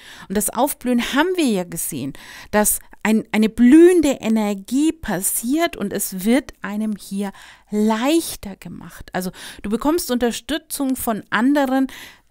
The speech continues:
eine stützende Energie, die dich schiebt. Und das ist gut so. Eine Reise. <laughs> Ja, die Reise sagt uns, man steht hier am Bahnhof, man wartet drauf, dass man wegfährt.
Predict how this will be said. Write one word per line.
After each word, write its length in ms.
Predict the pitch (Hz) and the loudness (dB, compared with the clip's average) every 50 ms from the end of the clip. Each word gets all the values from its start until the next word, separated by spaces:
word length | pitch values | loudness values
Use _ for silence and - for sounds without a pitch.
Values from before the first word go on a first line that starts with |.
| _ _ _ _ _ - | _ _ _ _ _ -4
eine 220 | 202 214 220 214 - _ _ _ _ _ _ _ _ _ - | -2 -2 -2 -4 -6 _ _ _ _ _ _ _ _ _ -6
stützende 580 | - - - 381 403 392 - - 339 269 208 196 | -6 0 4 4 4 4 4 2 2 2 2 2
Energie, 580 | - 185 185 180 175 175 - 190 196 214 220 _ _ _ - | -2 -4 -4 -6 -6 -8 -10 -10 -10 -10 -10 _ _ _ -10
die 180 | 180 180 175 | -8 -8 -8
dich 300 | 165 185 190 - - - - | -8 -10 -12 -12 -12 -14 -12
schiebt. 600 | - - - - - 247 247 226 - - - - | -8 -4 -4 -2 -2 -2 -2 -2 -4 -8 -12 -14
Und 120 | 147 151 151 | -12 -10 -10
das 140 | 170 - | -10 -10
ist 220 | 202 - - - _ | -10 -12 -14 -14 _
gut 340 | - 285 359 440 440 453 - | -6 -2 0 0 0 0 -2
so. 260 | - - - - - - - - _ _ _ _ _ _ _ _ _ _ _ _ _ _ _ _ _ _ _ _ _ _ _ - - - - - - - - - - - - - - - - - - - _ | -8 -6 -6 -6 -8 -10 -18 -20 _ _ _ _ _ _ _ _ _ _ _ _ _ _ _ _ _ _ _ _ _ _ _ -20 -20 -20 -20 -20 -20 -20 -20 -20 -20 -20 -20 -20 -20 -20 -20 -20 -20 -8 _
Eine 380 | - 208 247 254 277 269 214 202 | 2 4 6 8 8 8 6 6
Reise. 640 | 196 208 196 185 190 214 220 247 277 240 247 262 285 392 370 311 - - - - - | 4 6 8 8 8 8 8 8 6 8 8 8 8 8 6 4 0 -2 -4 -2 0
<laughs> 100 | - 262 - - - - 381 440 403 370 359 359 339 339 339 330 311 294 302 277 | 0 0 0 -2 -4 -4 -2 -2 -2 -2 -4 -6 -6 -6 -8 -8 -8 -6 -6 0
Ja, 220 | 269 262 269 262 247 | 6 8 8 8 8
die 140 | 214 233 226 | 8 6 4
Reise 440 | 214 220 214 208 220 311 294 277 | 4 2 2 2 2 2 4 4
sagt 280 | 220 240 220 226 226 - | 6 6 4 4 4 2
uns, 200 | 294 285 277 - | 0 0 2 2
man 160 | 247 233 233 | 2 2 2
steht 320 | 226 - - 226 247 240 - | 0 0 -2 -2 -4 -2 0
hier 180 | - 233 208 | 0 0 0
am 200 | - 180 175 156 | 0 -2 -4 -4
Bahnhof, 640 | - 180 170 170 170 190 226 233 277 330 339 330 - | -2 -4 -2 -2 -2 -2 0 0 0 0 0 0 0
man 360 | 240 226 190 196 190 165 156 156 | 0 2 2 2 0 -2 0 0
wartet 520 | 190 165 180 285 - - 330 - 247 - | 2 2 2 0 0 0 0 -2 -2 -2
drauf, 240 | 214 220 233 226 - | -2 -2 -2 0 0
dass 240 | - 196 202 - 190 | -2 -2 -2 -2 -4
man 360 | 180 170 170 175 160 147 143 | -4 -2 -4 -4 -6 -4 -2
wegfährt. 760 | 170 185 185 _ - - - - - 240 233 247 285 339 381 | -2 -2 -2 _ -12 -12 -12 -6 -4 -2 -2 0 -2 -2 -4